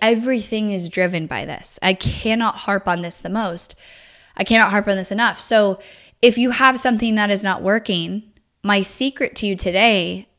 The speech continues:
is that the answer is likely in the messaging. And this is where I hear people mess up. You know what? I was actually, uh, on a final interview, uh, recently, and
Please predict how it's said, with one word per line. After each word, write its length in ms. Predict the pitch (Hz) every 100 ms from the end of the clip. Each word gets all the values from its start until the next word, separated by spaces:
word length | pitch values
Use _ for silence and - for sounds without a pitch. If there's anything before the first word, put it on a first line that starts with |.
| _
is 160 | 208 202
that 300 | 196 185 202
the 200 | 190 185
answer 440 | 202 214 269 262 -
is 120 | 190
likely 460 | 185 180 180 208 190
in 120 | 175
the 60 | 165
messaging. 580 | 165 160 160 117 - - -
And 160 | 190 202
this 180 | 226
is 120 | 277 254
where 160 | 226
I 140 | 196 185
hear 220 | - 180
people 240 | - 185
mess 280 | 180 180 180
up. 140 | 165 -
You 120 | 190
know 80 | 190
what? 200 | 196 208
I 140 | 180 190
was 160 | 214
actually, 520 | 208 226 - 196 190 - - - - - - _
uh, 260 | 190 175 170 -
on 180 | 175
a 40 | 175
final 360 | - 180 185
interview, 460 | 185 170 165 95 190 - - - - - -
uh, 240 | 180 160
recently, 560 | 165 165 170 170 165 175 _ _ - _ _ _ _ _ _
and 360 | 220 214 196 190